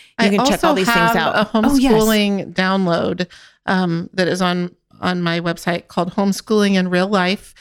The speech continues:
Speaker 1: And it's about simplifying the systems that you have going on so
Speaker 2: Mm-hmm.
Speaker 1: you can focus on what really matters.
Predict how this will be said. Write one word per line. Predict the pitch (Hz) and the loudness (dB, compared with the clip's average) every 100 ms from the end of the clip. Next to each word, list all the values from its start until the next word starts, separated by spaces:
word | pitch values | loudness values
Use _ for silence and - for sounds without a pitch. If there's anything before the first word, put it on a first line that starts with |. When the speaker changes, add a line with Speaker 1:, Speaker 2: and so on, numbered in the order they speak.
| - _ - | -20 _ -4
Speaker 1:
And | 190 185 | 0 0
it's | 175 - | -2 -4
about | 190 180 175 | -2 -2 -4
simplifying | - - 202 226 226 - 214 208 202 | -8 -4 -2 0 -2 0 0 0 0
the | 190 | -2
systems | - - 196 - 240 254 254 | -4 -4 -6 -2 0 0 0
that | 254 | -2
you | 247 | 0
have | 247 240 | 0 0
going | 247 247 | 0 0
on | 247 247 - - | 0 -2 -4 -14
so | - | -16
Speaker 2:
Mm-hmm. | 160 202 | -6 -4
Speaker 1:
you | |
can | 190 180 | -2 -4
focus | - 214 220 214 | -2 -2 -2 -2
on | 202 185 | 0 0
what | 170 190 | -2 -2
really | 190 196 196 | 0 2 0
matters. | 185 180 180 170 - - | 0 0 0 -2 -6 -10